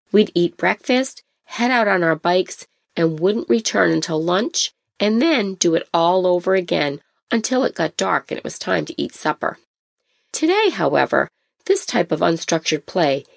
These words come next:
is anything but the norm. Reasons such as our kids' safety in today's fast-paced world, as well as the hundreds of organized sporting and extracurricular activities that are now offered,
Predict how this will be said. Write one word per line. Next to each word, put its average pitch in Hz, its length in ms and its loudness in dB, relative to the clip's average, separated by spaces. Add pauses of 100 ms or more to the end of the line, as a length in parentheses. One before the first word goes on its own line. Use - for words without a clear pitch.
(140)
is 208 220 0 (100)
anything 170 400 0
but 151 200 -8
the 156 80 -2
norm. 139 400 -2 (720)
Reasons 220 600 0
such 180 240 -2
as 165 140 -2
our 151 120 2
kids' 165 340 -2
safety 202 680 0 (300)
in 185 100 2
today's 175 420 0
fast-paced 175 640 -2
world, 165 460 2 (480)
as 330 260 0
well 359 180 2
as 269 120 0
the - 80 0
hundreds 196 420 0
of - 140 -8
organized 175 560 0
sporting 160 480 0 (460)
and 208 120 2
extracurricular 180 760 0
activities 147 640 -2
that 160 120 -2
are 151 100 0
now 165 320 0
offered, - 480 0